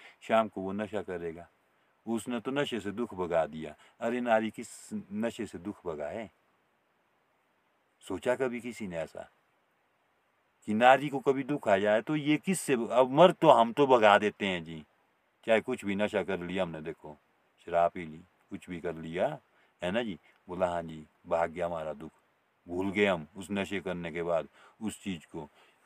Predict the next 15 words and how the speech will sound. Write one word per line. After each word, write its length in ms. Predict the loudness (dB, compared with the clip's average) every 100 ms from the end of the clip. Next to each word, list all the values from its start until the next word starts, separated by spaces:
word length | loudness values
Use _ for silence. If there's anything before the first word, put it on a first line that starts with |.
| _
तो 140 | -8 -6
ये 120 | -8
तो 140 | -6 -6
बेचारी 540 | -4 -4 -2 -4 -4
मजबूर 500 | -4 -6 -4 -6 -6
है, 100 | -8 -8
ये 60 |
तो 140 | -8 -6
वो 220 | -4 -4
भी 120 | -4
नहीं 120 | -6 -6
कोई 160 | -6
कुछ 260 | -6 -10 -10
इनके 240 | -10 -10
पास, 240 | -8 -8